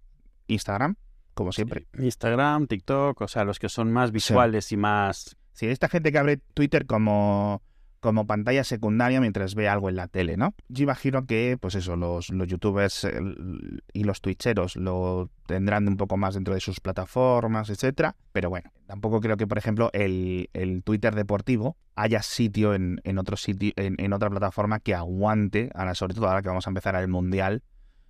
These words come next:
Speaker 1: Eh, tú imagínate esto en
Speaker 2: Sí,
Speaker 1: Mastodon, o sea,
Speaker 2: la,
Speaker 1: es que se
Speaker 2: la,
Speaker 1: rompen
Speaker 2: la
Speaker 1: todos los
Speaker 2: inmediate-,
Speaker 1: servidores.
Speaker 2: claro, e-, esa parte, la inmediatez de, de, en un momento que haya una revolución de tweets,
Speaker 1: Sí.
Speaker 2: cien mil tweets durante una hora y luego ya otra vez se calma,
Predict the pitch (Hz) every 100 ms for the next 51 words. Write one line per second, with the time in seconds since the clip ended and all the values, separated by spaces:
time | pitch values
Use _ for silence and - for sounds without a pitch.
0 | - - 90 87 87 120 120 90 98 92
1 | 92 107 104 98 135 85 98 85 - 131
2 | 113 131 120 107 135 131 123 123 123 117
3 | 101 92 - 139 113 90 120 123 139 -
4 | 139 156 143 139 120 117 120 113 101 139
5 | 135 120 117 110 110 104 107 104 107 120
6 | 131 123 113 120 123 113 117 120 120 117
7 | 110 117 101 131 123 117 104 113 107 -
8 | 120 113 120 107 123 110 117 107 110 110
9 | 113 110 110 113 113 110 113 107 113 104
10 | 113 123